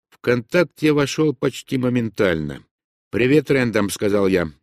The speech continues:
едва его изображение ожило. «Не забыл еще меня?»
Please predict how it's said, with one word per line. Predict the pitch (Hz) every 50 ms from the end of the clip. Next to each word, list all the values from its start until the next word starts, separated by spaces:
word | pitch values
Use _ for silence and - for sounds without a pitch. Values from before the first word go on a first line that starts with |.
| _ _ -
едва | 80 87 90 80 85 98 98
его | 101 98 92 95 92
изображение | 87 80 90 82 85 87 82 82 107 113 113 110 107 107 104 - _ _ _ _ -
ожило. | 101 95 82 71 80 78 71 69 62 55 _ _ _ _ _ _ _ _ _ -
«Не | 85 98 117 123
забыл | 110 110 123 117 107 160 180 180
еще | 165 110 - -
меня?» | 110 98 90 85 78 64 -